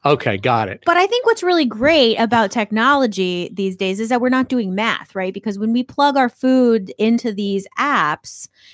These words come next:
Speaker 2: it's
Speaker 1: It will
Speaker 2: gonna,
Speaker 1: tell
Speaker 2: it's
Speaker 1: you.
Speaker 2: gonna give us a pie graph that's gonna show us what percentage of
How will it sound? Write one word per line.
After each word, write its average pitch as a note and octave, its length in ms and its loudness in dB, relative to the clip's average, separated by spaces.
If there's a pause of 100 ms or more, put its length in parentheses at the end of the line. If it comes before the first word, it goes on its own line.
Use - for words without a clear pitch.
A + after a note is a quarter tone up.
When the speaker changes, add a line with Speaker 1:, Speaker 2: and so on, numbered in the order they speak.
(140)
Speaker 2:
it's G#3 200 -2
Speaker 1:
It D#3+ 40 4
will A#3+ 100 6
Speaker 2:
gonna, A3 180 4
Speaker 1:
tell E3 180 6
Speaker 2:
it's A3+ 180 4
Speaker 1:
you. - 40 -10
Speaker 2:
gonna C4 160 2
give C4 120 2
us A#3+ 140 -2
a G3+ 80 -4 (120)
pie B3+ 280 2
graph F3 480 -4
that's F3+ 220 -12
gonna F#3+ 160 -6
show A3+ 340 -2
us G3 160 -2
what G3+ 160 -2
percentage G#3 580 -6
of G3 400 -6